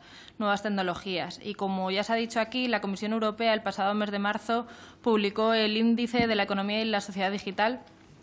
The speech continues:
donde vienen a estudiar en este informe cinco indicadores como es la conectividad, el capital humano,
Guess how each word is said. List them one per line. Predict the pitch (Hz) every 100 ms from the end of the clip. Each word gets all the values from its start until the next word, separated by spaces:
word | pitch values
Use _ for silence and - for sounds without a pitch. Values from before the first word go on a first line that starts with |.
| - -
donde | 214 196
vienen | 208 226
a | 233
estudiar | 226 233 226 226 202
en | 202
este | 208 - 214 208 202 196
informe | 202 - 240 240 220
cinco | 220 208 202
indicadores | 214 208 196 214 220
como | 214 196
es | 196
la | 196 196
conectividad, | 196 185 196 190 214 247
el | 214
capital | 185 185 196 208
humano, | 208 220 233 240